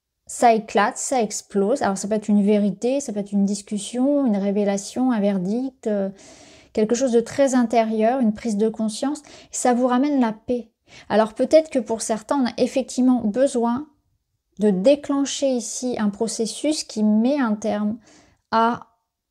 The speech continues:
une situation que l'on n'a plus envie de subir, une situation conflictuelle. Faut mettre les deux pieds dedans. Il faut arrêter de procrastiner avec la tour. C'est ce qu'elle vous dit.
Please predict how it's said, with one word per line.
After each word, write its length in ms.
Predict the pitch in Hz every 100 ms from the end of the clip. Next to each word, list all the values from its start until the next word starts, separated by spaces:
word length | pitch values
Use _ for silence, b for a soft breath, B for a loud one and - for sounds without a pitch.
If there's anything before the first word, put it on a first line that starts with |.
| _ _ _ -
une 140 | 233
situation 720 | 226 277 - 269 - - 277 285
que 100 | 247
l'on 160 | 214
n'a 160 | 214 208
plus 320 | 208 294 294
envie 340 | 254 233 214
de 140 | 226 226
subir, 460 | 220 226 196 190
une 80 | 220
situation 560 | 214 262 269 240 269 262
conflictuelle. 720 | 247 240 254 - 226 196 190 B B B
Faut 220 | - 277
mettre 260 | 254 285 294
les 120 | 262 226
deux 120 | 240
pieds 220 | 240 240
dedans. 300 | 196 202 202
Il 140 | 226 214
faut 380 | - 277 277 269
arrêter 400 | 208 233 240 262
de 40 |
procrastiner 840 | - 240 - 220 - - 226 247 277
avec 300 | 208 208 220
la 100 | 208
tour. 480 | - 277 294 208 196
C'est 140 | - 214
ce 100 | -
qu'elle 160 | 220
vous 140 | 208 226
dit. 200 | 254